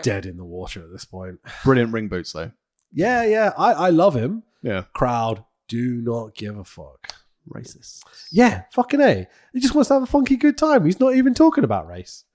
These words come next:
Speaker 2: And years later, they went, "You know who's gonna take this gimmick and run with it? Brodus Clay."
Speaker 1: <laughs>
Speaker 2: Sorry, future N W A heavyweight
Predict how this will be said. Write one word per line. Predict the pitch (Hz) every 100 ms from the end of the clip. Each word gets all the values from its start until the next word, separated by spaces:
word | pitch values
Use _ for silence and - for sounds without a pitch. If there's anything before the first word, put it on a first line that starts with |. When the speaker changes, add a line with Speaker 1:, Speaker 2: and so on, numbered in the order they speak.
| - -
Speaker 2:
And | 131 113 143
years | 135 160 151
later, | 147 127 139
they |
went, | 139 151
"You | 139
know | 202
who's | 214
gonna | 202 190
take | 196 185
this | -
gimmick | - - 185 180
and | 180
run | 185
with | 196
it? | 247 -
Brodus | 139 233 247 -
Clay." | - 101 78 - _ - 214 214 180 170 -
Speaker 1:
<laughs> | 143
Speaker 2:
Sorry, | 165 120 113 -
future | 220 226 170 - 208
N | 208 185
W | 190 165 160 190
A | 170 123 110
heavyweight | - 180 151 143 143